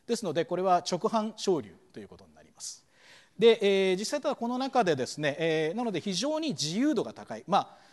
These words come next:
直販して、うち、えー、マイクロソフトがですね、直接仕入れていただいて、そのマージンを使ったり、えー、なんたりをしな-、しながらですね、自分た-、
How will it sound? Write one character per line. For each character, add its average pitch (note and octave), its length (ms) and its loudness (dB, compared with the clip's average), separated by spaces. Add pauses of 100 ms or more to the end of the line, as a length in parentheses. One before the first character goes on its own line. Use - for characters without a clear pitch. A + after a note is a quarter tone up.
(140)
直 F3 120 0
販 F#3 180 0
し E3+ 300 -4
て、 D#3 100 -10 (180)
う D#3+ 60 -8
ち、 - 160 -16
え D#3 240 -8
ー、 - 20 -14
マ E3+ 140 0
イ - 20 -4
ク - 60 -6
ロ G3 60 2
ソ F#3+ 80 -4
フ E3 40 -4
ト D3 80 -8
が G2 60 -10
で F2+ 60 -16
す E3+ 80 -10
ね、 E3+ 100 -8
直 D#3+ 100 -8
接 F#3+ 120 -2
仕 - 160 -4
入 - 20 0
れ E3 80 0
て C#3+ 80 -6
い B2+ 60 -4
た B2+ 100 -4
だ B2 100 -2
い B2+ 40 -4
て、 A#2+ 80 -16
そ C#3+ 80 -10
の C3+ 40 -6
マ D3 140 -2
ー D#3 60 0
ジ D3 80 -10
ン D#3 80 -6
を - 20 -8
使 - 180 -8
っ C#3 80 -6
た D3 120 -2
り、 B2 200 -8
え C#3 60 -18
ー、 C3+ 40 -10
な C#3 100 -8
ん C3+ 40 -10
た C3 80 -10
り A2 100 -12
を A#2 100 -20
し - 120 -14
な-、 C#3 160 -12
し - 120 -12
な D#3+ 80 -2
が D#3 80 -2
ら D#3+ 60 -2
で D#3 100 -10
す - 80 -16
ね、 D#3+ 120 -8 (200)
自 - 100 -10
分 D3+ 80 -6
た-、 C#3 140 -10